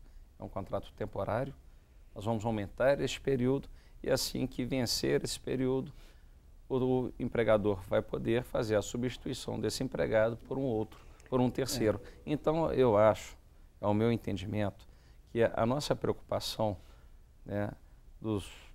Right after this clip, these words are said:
Speaker 1: advogados, dos procuradores, dos magistrados, é não trazer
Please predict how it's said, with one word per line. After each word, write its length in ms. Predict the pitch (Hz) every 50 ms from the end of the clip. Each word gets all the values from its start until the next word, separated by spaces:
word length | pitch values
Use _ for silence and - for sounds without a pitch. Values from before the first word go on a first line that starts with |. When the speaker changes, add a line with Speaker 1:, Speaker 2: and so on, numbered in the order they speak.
| - - -
Speaker 1:
advogados, 1200 | - 101 95 90 90 101 90 85 104 101 107 110 110 107 104 104 90 92 92 87 - - - - - - -
dos 240 | 107 101 92 - -
procuradores, 1000 | - - - 98 - 92 90 87 110 113 107 110 110 107 104 98 101 92 90 92 98
dos 320 | 92 - 107 104 95 - -
magistrados, 960 | 101 95 90 87 90 - - - 101 107 110 107 107 104 - 113 - - - - - - - - - - - - -
é 300 | - 123 127 127 120 - - -
não 220 | 135 135 143 160
trazer 600 | 151 - 185 143 131 107 90 90 104 110 117 113